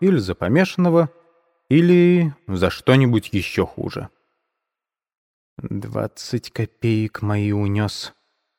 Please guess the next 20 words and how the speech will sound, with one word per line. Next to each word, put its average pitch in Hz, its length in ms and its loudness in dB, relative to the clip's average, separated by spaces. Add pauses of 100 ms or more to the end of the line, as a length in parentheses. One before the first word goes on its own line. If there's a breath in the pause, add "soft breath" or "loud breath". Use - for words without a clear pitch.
злобно 92 500 0
проговорил 90 600 -2
Раскольников, 107 720 -2
оставшись - 540 -6
один. 95 320 -8 (1040)
«Но 196 200 -2
пусть - 520 -4
из - 160 -8
того 104 320 -2
тоже 107 360 -2
возьмет, 95 680 -2
да 110 100 -2
и 104 100 0
отпустит 110 840 -4
с - 100 -16
ним 101 260 0
девочку, 95 500 -2
тем 113 300 0
и 101 60 -2
кончится. - 680 -4